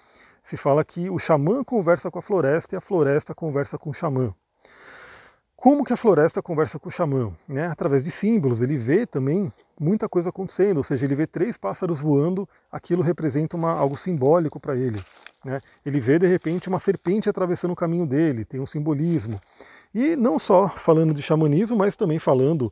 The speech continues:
da vida como um todo, vários e vários povos trabalham essa língua simbólica, né? Então a astrologia, ela é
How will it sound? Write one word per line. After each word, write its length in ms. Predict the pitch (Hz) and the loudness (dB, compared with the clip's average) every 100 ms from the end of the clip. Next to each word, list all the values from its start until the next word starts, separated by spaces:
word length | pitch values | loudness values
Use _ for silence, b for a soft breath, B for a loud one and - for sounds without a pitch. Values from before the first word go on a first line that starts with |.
| b b b | b b b
da 160 | 139 156 | 2 2
vida 320 | 110 160 143 | 2 -2 0
como 220 | - 165 | 0 -2
um 40 | 202 | -2
todo, 400 | 165 160 214 175 | 0 0 0 2
vários 340 | 127 135 143 | 4 4 2
e 40 | |
vários 300 | 135 131 131 | 2 2 0
povos 460 | - 123 123 127 - b b b - | -2 -2 -2 -4 -8 b b b -2
trabalham 400 | 156 117 123 131 | 0 4 2 2
essa 180 | - | 0
língua 200 | 135 131 | -2 -2
simbólica, 580 | 131 151 131 120 98 - - _ _ | -2 2 4 4 2 -8 -20 _ _
né? 160 | 123 127 B B B B | -8 -8 B B B B
Então 200 | 214 311 | -2 2
a 40 | 320 | 0
astrologia, 720 | - 247 202 123 196 214 - | 0 2 4 4 2 0 0
ela 260 | 175 240 139 | 0 2 2
é 260 | 135 202 | 2 0